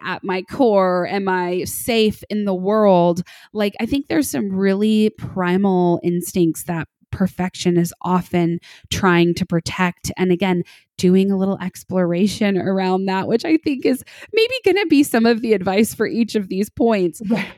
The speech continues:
Speaker 1: uh, i-, is, is how you can uncover,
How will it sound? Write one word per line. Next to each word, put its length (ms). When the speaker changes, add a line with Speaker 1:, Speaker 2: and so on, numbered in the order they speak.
Speaker 1:
uh, 300
i-, 160
is, 420
is 300
how 400
you 220
can 180
uncover, 1120